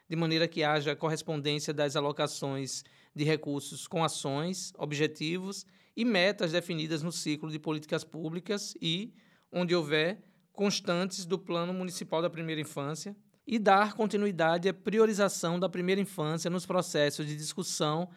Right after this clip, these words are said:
e elaboração das leis de diretrizes orçamentárias e leis orçamentárias anuais. Esses foram os três pontos que eu considerei principais e trouxe pra vocês.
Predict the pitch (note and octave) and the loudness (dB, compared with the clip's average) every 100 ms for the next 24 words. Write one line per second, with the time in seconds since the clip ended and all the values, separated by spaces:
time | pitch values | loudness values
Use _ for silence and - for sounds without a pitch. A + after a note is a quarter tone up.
0 | - - G3 G#3+ G3+ F#3+ F3 E3 E3 E3 | -20 -6 6 6 8 4 4 2 4 2
1 | D#3 D3 C#3+ C3+ D3+ D#3 D3+ C#3+ C3+ C#3 | 4 2 0 0 0 0 0 -2 -4 0
2 | F3 F3+ F#3 F3+ D#3+ C#3+ D#3 F3 F3 - | 0 2 -2 -2 0 2 2 0 -4 -10
3 | - A3+ B3 F#3+ F3 G3 - G3 F#3 F#3 | -4 0 4 6 6 4 0 2 4 4
4 | F#3+ F#3 E3 F3 F3 G3 G#3+ C3+ B2 - | 2 4 4 4 2 4 4 4 2 -6
5 | - - _ _ _ _ F3 G3+ G#3 G3+ | -10 -14 _ _ _ _ 4 6 4 -4
6 | - F3+ F3+ E3+ G3+ A3 - F3 E3+ F3 | -2 0 0 0 2 0 0 -2 0 -2
7 | - E3+ F3+ - E3 D3+ D3 E3+ F3 E3 | -2 -2 -2 -2 0 2 0 -2 -2 0
8 | D3+ D3+ E3+ D#3+ F3 F3 F3 E3+ E3+ E3 | 2 4 4 2 -2 -2 0 0 0 0
9 | F3 F#3+ F#3+ C#3 B2 A#2 - - | -2 0 -2 0 0 -2 -8 -14